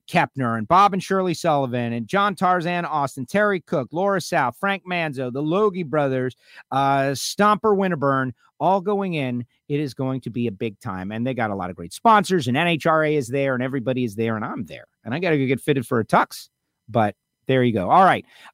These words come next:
Uh, the people who make it possible for me to do my show, like this show, doesn't happen by accident. I've got sponsors too.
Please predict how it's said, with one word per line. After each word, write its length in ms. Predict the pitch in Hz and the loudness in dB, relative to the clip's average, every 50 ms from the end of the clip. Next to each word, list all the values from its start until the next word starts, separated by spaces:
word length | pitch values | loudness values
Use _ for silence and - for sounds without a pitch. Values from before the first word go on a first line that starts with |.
| - | -2
Uh, 80 | 123 123 | 0 0
the 100 | 123 131 | 0 0
people 280 | - 180 190 - 180 | 0 0 0 2 2
who 60 | 170 175 | 2 4
make 180 | 175 170 160 | 2 2 0
it 100 | 175 127 | -2 0
possible 440 | - 170 165 156 - - 139 139 147 | 2 4 4 4 4 0 -4 -4 -4
for 120 | - - | -4 -4
me 160 | 147 143 147 135 | -4 -4 -2 -2
to 80 | 135 | -2
do 100 | 117 127 | -2 -2
my 220 | 120 127 143 160 147 | 0 2 2 2 0
show, 340 | - - - - - - _ _ _ | -2 -4 -10 -18 -18 -20 _ _ _
like 160 | - 113 110 98 | -4 -4 -4 -4
this 240 | 117 123 190 220 - | -2 0 0 0 0
show, 440 | - - - 107 87 82 87 101 120 | -2 -6 -6 -6 -6 -6 -8 -6 -2
doesn't 260 | 120 143 151 139 151 | 0 0 2 2 2
happen 320 | 135 151 156 151 - 151 | 2 2 0 0 0 0
by 140 | 131 147 151 | 2 2 4
accident. 500 | 160 185 202 190 - - - 80 71 - - | 4 4 2 2 0 -6 -12 -12 -12 -8 -8
I've 140 | 120 127 | -6 -4
got 160 | 135 160 147 - | -2 -2 -4 -4
sponsors 500 | - 160 160 160 143 - 165 139 - - | -2 -2 -2 -2 -4 -6 -10 -12 -12 -10
too. 300 | - - 196 185 - | -8 -8 -8 -8 -8